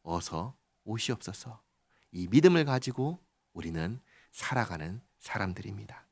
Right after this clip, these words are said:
기도하겠습니다. 좋으신 하나님, 우리의 인생이 죽음으로 끝나는 인생이 아님을 알려주시니 감사합니다. 부활과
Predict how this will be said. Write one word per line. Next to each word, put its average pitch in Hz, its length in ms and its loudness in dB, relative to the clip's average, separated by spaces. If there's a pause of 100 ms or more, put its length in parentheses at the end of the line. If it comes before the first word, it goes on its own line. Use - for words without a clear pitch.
(320)
기도하겠습니다. 98 920 6 (2250)
좋으신 117 340 6
하나님, 123 480 10 (580)
우리의 202 380 12
인생이 165 800 10 (440)
죽음으로 214 480 12
끝나는 185 400 10
인생이 147 540 8
아님을 117 500 8 (120)
알려주시니 101 640 2
감사합니다. 92 760 -6 (460)
부활과 123 720 12